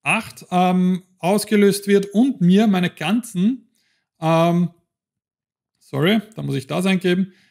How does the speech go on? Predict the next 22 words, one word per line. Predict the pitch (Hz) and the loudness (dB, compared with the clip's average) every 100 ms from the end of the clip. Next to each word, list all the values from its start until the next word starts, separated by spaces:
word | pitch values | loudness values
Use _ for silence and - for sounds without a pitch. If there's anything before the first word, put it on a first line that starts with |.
| _ | _
und | - 180 | -4 -2
mir | 175 185 | 2 2
meine | 175 170 | 2 0
ganzen, | 165 156 208 208 202 185 185 180 | -4 -2 0 0 0 2 2 0
ähm, | 165 165 165 165 165 165 147 _ _ _ _ _ _ _ _ - | 0 0 0 0 -2 -2 -6 _ _ _ _ _ _ _ _ -6
ähm, | 147 147 147 147 147 147 139 | -2 0 0 0 -2 -2 -2
Positionen | 170 180 175 190 240 269 | -2 -2 0 0 2 0
schließt. | - - - - | -2 -8 -12 -8
Ja? | 131 202 - - _ _ | -2 -2 -4 -18 _ _
Das | 151 151 | -6 -2
heißt, | 196 226 | 0 0
ich | 185 | -2
möchte | 196 202 - | 0 0 0
hier | 175 196 196 | 0 0 0
einen | 185 190 180 | 0 0 0
Ape | 170 170 | 0 0
schließen | - 226 254 - 214 | -2 0 0 -2 -4
und | 175 | -4
sag | - 165 202 - | -6 -6 -6 -6
dann | 185 175 | -8 -8
Close | - 175 185 190 - | -4 -2 0 -2 -4
Long. | 170 156 | -4 -4